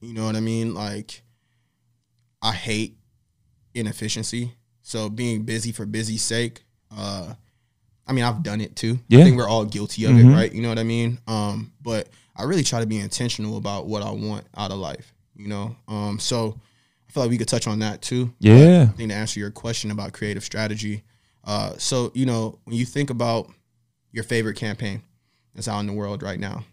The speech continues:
Speaker 1: uh, one that comes to mind for me recently was, uh, the Nike, uh, Crazy Dreams campaign that just won an Emmy
Speaker 2: Mm.
Speaker 1: this past year, right?
Speaker 2: Yeah.
Speaker 1: You know, you had Serena, obviously
Speaker 2: Mm-hmm.
Speaker 1: Colin Kaepernick, a lot of notable athletes. I love sports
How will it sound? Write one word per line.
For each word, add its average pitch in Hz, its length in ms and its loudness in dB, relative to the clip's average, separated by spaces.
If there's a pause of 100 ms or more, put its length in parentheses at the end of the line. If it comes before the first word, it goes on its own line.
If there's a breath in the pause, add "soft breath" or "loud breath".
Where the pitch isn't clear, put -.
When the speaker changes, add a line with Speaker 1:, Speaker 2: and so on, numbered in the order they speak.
(140)
Speaker 1:
uh, 101 280 -10
one 113 360 -6
that 107 180 -6
comes 113 320 -6
to - 80 -6
mind 104 360 -2
for 95 120 -10
me 135 380 0 (340)
recently 117 680 -4
was, 107 440 -6
uh, 101 220 -10
the 107 120 -10
Nike, 110 540 -6 (240)
uh, 104 320 -12
Crazy 120 340 -6
Dreams 113 320 -6
campaign 110 540 -10
that 107 160 -12
just 113 260 -8
won 110 180 -6
an 104 120 -10
Emmy 107 400 6
Speaker 2:
Mm. 98 60 -4 (200)
Speaker 1:
this - 160 -8
past 107 380 -6
year, 110 160 -6
right? 110 360 -8
Speaker 2:
Yeah. 110 220 6
Speaker 1:
You - 60 6
know, 113 60 -6
you 113 60 -8
had 110 140 -10
Serena, 113 640 -6 (140)
obviously 113 400 12
Speaker 2:
Mm-hmm. 120 160 10
Speaker 1:
Colin 110 260 -4
Kaepernick, 110 580 -10 (420)
a - 20 -20
lot 110 160 -4
of 107 60 -2
notable 110 420 -2
athletes. 107 480 -6
I 98 60 -8
love 110 260 -6
sports - 460 -8